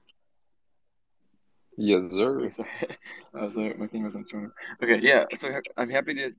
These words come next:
Speaker 2: to be here to t-, today talk to everyone about, uh, basically the start of the discussion, uh, on Commonwealth, which, uh, was shared in the tweet. Um, you can find one at, at Ape Swap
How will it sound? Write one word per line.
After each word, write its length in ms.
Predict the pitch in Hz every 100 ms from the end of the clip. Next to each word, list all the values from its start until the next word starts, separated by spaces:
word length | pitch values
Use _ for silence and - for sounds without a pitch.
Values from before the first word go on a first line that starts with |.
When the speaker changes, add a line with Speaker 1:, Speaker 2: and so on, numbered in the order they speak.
| _
Speaker 2:
to 80 | 117
be 200 | 120 117
here 180 | 127 117
to 80 |
t-, 160 | 110 110 -
today 160 | 110
talk 180 | 110 107
to 80 | 107
everyone 220 | 104 104
about, 260 | 98 107 - _ _ _
uh, 480 | 107 110 98 98 95 - _
basically 680 | 120 120 120 - 113 107 107
the 460 | 104 104 104 110 - _ _ _ _ _
start 360 | - 120 - 120
of 160 | 110
the 160 | 113 117
discussion, 800 | 110 - - 104 - 117 117 117 _ _ _ _ _ 104
uh, 220 | 98 82
on 180 | 107 110
Commonwealth, 540 | 110 107 92 95 113 _
which, 320 | 101 - - -
uh, 360 | 107 104 95 92 - _
was 120 | 104
shared 300 | - 107 101
in 140 | 95 98
the 120 | 95 -
tweet. 300 | - 104 95 _ -
Um, 300 | 95 98 - -
you 80 |
can 80 | 107
find 160 | 85 92
one 180 | 92 90
at, 120 | -
at 160 | - -
Ape 140 | 98 -
Swap 300 | - 101